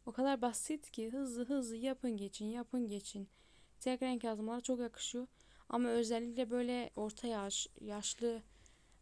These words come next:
teyzelerimize yapmak isterseniz beyaz reçete ben kullanmanızı tavsiye ederim. Gerçekten çok hoş bir örnek. Hemen hemen her şeyi kaldırıyor zaten.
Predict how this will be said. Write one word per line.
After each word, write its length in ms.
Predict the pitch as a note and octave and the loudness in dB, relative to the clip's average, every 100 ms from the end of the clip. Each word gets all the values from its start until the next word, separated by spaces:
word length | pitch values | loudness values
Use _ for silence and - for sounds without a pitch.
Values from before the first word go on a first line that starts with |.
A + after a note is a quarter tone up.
| - | -20
teyzelerimize 640 | - A3+ G#3+ G#3 G#3 G#3 A3+ | -2 0 2 2 0 0 -2
yapmak 360 | G#3+ A3 A#3 | -2 -6 -4
isterseniz 680 | - - A#3+ A3+ G3+ A3 G3+ | -4 -2 -2 -2 -4 -6 -4
beyaz 320 | G#3 A3+ G#3+ | -2 -2 -2
reçete 540 | G3+ - G3 - A#3+ A3+ | -6 -6 -6 -6 -6 -6
ben 260 | A3+ A3 - - | -6 -8 -14 -20
kullanmanızı 680 | - G3+ G3 F#3+ F#3+ G#3 | -10 -6 -4 -4 -6 -8
tavsiye 480 | - G3+ - - G3+ | -10 -10 -8 -4 -2
ederim. 360 | F#3+ G3 G#3+ C4+ - _ - - - - | -2 -2 -4 -8 -14 _ -20 -20 -20 -12
Gerçekten 540 | - A3+ A3+ G#3 A#3 A#3 | -4 -2 -2 -4 -6 -6
çok 260 | - G#3+ | -6 -6
hoş 240 | G#3 G#3 - | -6 -8 -6
bir 60 | |
örnek. 420 | F#3+ G3 B3+ - - - - - - - - - - - - - - - - - - - - - - - - - - - - | -6 -6 -8 -14 -20 -20 -20 -20 -20 -20 -20 -20 -20 -20 -20 -20 -18 -18 -18 -20 -20 -20 -20 -20 -20 -20 -20 -20 -20 -20 -2
Hemen 260 | A#3 A3+ | 2 2
hemen 220 | A#3+ A3+ A3 | 2 2 2
her 140 | A3+ | 0
şeyi 200 | - B3 | 2 0
kaldırıyor 500 | - G#3+ F#3+ G3 G3+ | 2 2 2 -2 -2
zaten. 480 | F#3+ F#3 - A#3+ | -4 -6 -6 -8